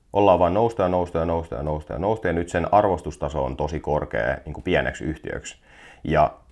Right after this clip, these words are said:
mä olin alusta alkaen, niinku mä olin jo jossain täällä, niinku varmaan kolmentoista dollarin paikkeilla, mä olin sillä, että odottelin, että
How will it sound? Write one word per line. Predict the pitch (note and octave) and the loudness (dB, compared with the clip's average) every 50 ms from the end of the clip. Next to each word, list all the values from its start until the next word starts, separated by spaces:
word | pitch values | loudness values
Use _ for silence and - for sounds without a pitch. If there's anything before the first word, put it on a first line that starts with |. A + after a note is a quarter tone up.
| _ _ - | _ _ 2
mä | F2+ | 4
olin | F2+ F2+ D#2+ | 6 6 6
alusta | F#2+ A#2+ B2+ B2 - - - A#2 | 6 6 6 4 2 2 4 4
alkaen, | A#2+ A2+ D#2 D#2 D2 D2 C#2 | 4 4 4 2 2 2 0
niinku | C2+ C#2 C#2 | -2 -4 -2
mä | D#2 D#2+ | -2 0
olin | D#2 D#2 D#2 | 0 0 0
jo | D#2 | 0
jossain | D#2+ E2+ E2 - - D#2 D#2 D2+ | 0 0 -2 -2 -2 -2 0 2
täällä, | D#2+ D2+ D2 D2+ D2 - - - - _ _ _ _ - - | 2 2 2 2 0 -4 -10 -18 -20 _ _ _ _ -12 -10
niinku | C#2 C#2 C#2 - C#2+ C2+ C2 G#1+ | -8 -8 -6 -6 -6 -6 -6 -6
varmaan | A#1 - - - C#2+ D#2+ D#2 C#2+ C#2 C2 - _ _ _ - - - - - | -8 -8 -6 -4 -4 -2 -2 -4 -6 -8 -14 _ _ _ -20 -20 -20 -12 -6
kolmentoista | - C#2 C2+ C2+ C#2+ D2 C#2+ D2 D2 D2 | -4 -4 -2 -2 -4 -4 -4 -4 -4 -4
dollarin | D2+ C#2 C#2+ C#2+ C#2 C#2 C2+ C2+ - - - _ | -4 -4 -4 -4 -4 -4 -6 -6 -8 -12 -10 _
paikkeilla, | - C#2 C2+ C2 - D2+ C#2+ C#2+ | -2 -2 -2 -2 -4 -4 -4 -2
mä | |
olin | C#2+ C#2 C#2 | -4 -4 -6
sillä, | B1+ A#1+ C#2 | -6 -8 -8
että | - - | -4 -2
odottelin, | F#2 G2+ G2+ F2+ - - C#2 C2 C2+ A#1+ | 0 0 0 -2 -2 -4 -6 -4 -6 -6
että | B1 - - | -8 -12 -16